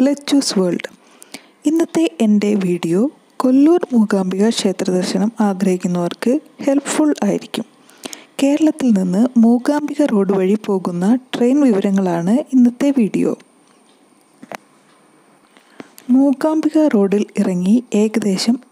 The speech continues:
ഇരുപത്തെട്ട് മുപ്പത് കിലോമീറ്റർ ദൂരം ഉണ്ട് മൂകാംബിക ക്ഷേത്ര സന്നിധിയിലേക്ക്. പകൽ സമയങ്ങളിൽ എപ്പോഴും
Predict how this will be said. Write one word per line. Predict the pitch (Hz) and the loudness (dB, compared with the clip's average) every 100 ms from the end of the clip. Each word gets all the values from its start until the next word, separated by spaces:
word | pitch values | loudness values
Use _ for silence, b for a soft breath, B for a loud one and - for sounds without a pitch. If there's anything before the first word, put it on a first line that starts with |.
| 233 | 0
ഇരുപത്തെട്ട് | 254 277 - 285 - 285 233 | 2 0 -2 -8 -2 0 0
മുപ്പത് | - 208 220 - | 0 -2 -2 -2
കിലോമീറ്റർ | 208 185 180 180 208 226 220 196 | -4 -2 -4 -4 -6 -6 -4 -2
ദൂരം | 190 208 214 | -2 -2 -2
ഉണ്ട് | 185 180 214 | -2 -2 0
മൂകാംബിക | 202 190 202 185 190 233 - | 0 0 0 0 0 0 0
ക്ഷേത്ര | 220 214 247 - | -4 -4 -4 -2
സന്നിധിയിലേക്ക്. | 214 208 190 185 165 165 - - B B B B B B B B B - | 0 2 0 -2 -4 -6 -12 -12 B B B B B B B B B -4
പകൽ | 247 240 330 - | -4 0 -2 -2
സമയങ്ങളിൽ | - 220 202 185 180 202 - 226 | 0 0 0 -2 0 -2 0 -2
എപ്പോഴും | 214 233 208 | -2 -2 2